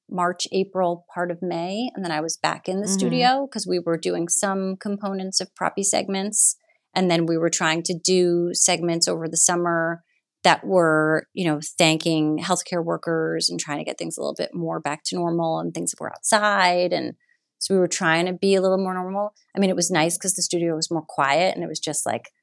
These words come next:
Speaker 1: very
Speaker 2: Mm.
Speaker 1: handful of us. And then, you know,
Speaker 2: Yeah.
Speaker 1: by the fall, like,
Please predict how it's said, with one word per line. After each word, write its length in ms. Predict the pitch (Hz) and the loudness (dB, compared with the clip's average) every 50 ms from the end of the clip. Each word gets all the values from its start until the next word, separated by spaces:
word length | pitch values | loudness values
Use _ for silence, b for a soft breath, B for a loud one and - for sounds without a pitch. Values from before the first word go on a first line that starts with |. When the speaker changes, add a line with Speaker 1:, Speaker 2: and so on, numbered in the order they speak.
| _ _ _ _ | _ _ _ _
Speaker 1:
very 420 | - 143 143 156 160 160 160 160 156 | -2 0 2 2 2 0 0 -4 -6
Speaker 2:
Mm. 80 | 156 | -8
Speaker 1:
handful 640 | 156 160 175 160 165 175 175 - _ 190 190 196 202 | -8 -4 -2 0 0 -2 -4 -4 _ 0 0 0 2
of 80 | 202 - | 2 4
us. 520 | - - 302 294 - - - - - - b b b b b b b - | 4 4 4 0 -2 -2 -2 -2 -2 -4 b b b b b b b 2
And 240 | 196 202 202 196 | 4 6 6 6
then, 320 | 185 185 185 185 180 180 185 | 6 6 6 4 2 0 -2
you 140 | 175 165 196 | -2 -2 0
know, 60 | 175 | 0
Speaker 2:
Yeah. 20 | 165 | 4
Speaker 1:
by 160 | 175 175 175 | 4 4 4
the 80 | 180 | 4
fall, 580 | 175 - - - - 160 196 240 277 247 202 170 | 2 -2 2 4 6 8 8 8 8 6 6 6
like, 300 | 156 151 156 - - | 6 4 2 0 -6